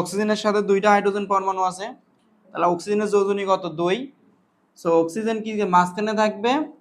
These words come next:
হাইড্রোজেনের যোজনী যেহেতু এক, সেই জন্য দেখেন এই কার বন্ধনের মধ্যে দুটো ইলেকট্রন, একটা হচ্ছে হাইড্রোজেনের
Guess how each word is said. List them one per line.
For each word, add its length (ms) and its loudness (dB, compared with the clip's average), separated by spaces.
হাইড্রোজেনের 520 2
যোজনী 380 2
যেহেতু 260 -2
এক, 80 2
সেই 180 4
জন্য 180 0
দেখেন 200 4
এই 80 4
কার 160 8
বন্ধনের 360 2
মধ্যে 220 2
দুটো 140 2
ইলেকট্রন, 340 -2
একটা 240 -6
হচ্ছে 180 -6
হাইড্রোজেনের 500 -2